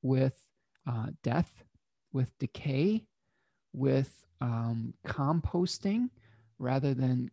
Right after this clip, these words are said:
with beauty, with, um, attraction and things of that nature. So,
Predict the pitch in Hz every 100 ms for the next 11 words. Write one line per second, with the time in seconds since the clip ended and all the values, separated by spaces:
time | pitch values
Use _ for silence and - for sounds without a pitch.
0 | - 131 127 - 113 123 131 139 147 143
1 | _ _ _ _ 127 117 120 - 123 110
2 | 117 117 - - _ - 127 - - 123
3 | - - 156 151 165 - _ _ - 139
4 | 127 127 131 120 120 131 135 - 113 -
5 | 123